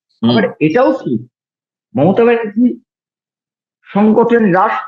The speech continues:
Speaker 2: অন্য কারো হাতেও ছাড়ছেন না।
Speaker 1: ছাড়ছেন না।
Speaker 2: পুরোটাই তিনি তার নিজের।
Speaker 1: হ্যাঁ, কল্যাণ বন্দ্যোপাধ্যায় নিজে তো গিয়ে একবারে যোগী আদিত্যনাথকে ফুলের তোড়া দিয়ে সংবর্ধনা জানালেন, আমরা দেখেছি, সে ছবিও হয়ে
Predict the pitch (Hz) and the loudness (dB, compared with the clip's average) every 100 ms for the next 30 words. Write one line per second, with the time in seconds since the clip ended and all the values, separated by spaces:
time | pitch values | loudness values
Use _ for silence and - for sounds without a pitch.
0 | - 160 185 175 175 160 - 180 214 - | -2 2 2 2 0 0 0 -2 -2 -6
1 | 123 _ 123 _ _ _ _ - 98 - | -20 _ -20 _ _ _ _ -8 -8 -8
2 | 64 - _ _ _ - 170 190 185 233 | -14 -18 _ _ _ -4 0 2 2 0
3 | 285 175 160 - 147 120 110 110 - - | 0 0 -2 0 0 2 0 -2 -12 -20
4 | - _ _ _ _ _ _ _ 113 104 | -20 _ _ _ _ _ _ _ -6 -4
5 | 104 196 214 220 220 226 226 202 233 185 | 2 2 4 2 2 2 2 2 2 2
6 | 196 220 285 165 208 226 208 196 208 214 | 2 2 0 2 0 2 0 0 0 0
7 | 190 196 214 190 170 196 196 196 190 185 | 0 2 2 0 0 -2 -2 0 0 -2
8 | - 208 - 180 196 196 - 165 165 185 | -4 -4 -4 0 0 -2 -4 -2 0 0
9 | 180 190 190 165 160 143 139 139 107 - | 0 0 0 -2 -4 -4 -2 -2 -2 -2
10 | 104 90 65 - - _ - - - 110 | -4 -6 -8 -12 -18 _ -18 -16 -6 -4
11 | 104 135 127 - 117 120 104 156 165 139 | -2 -2 -2 -4 -6 -4 -2 0 2 2
12 | 107 120 | 0 -6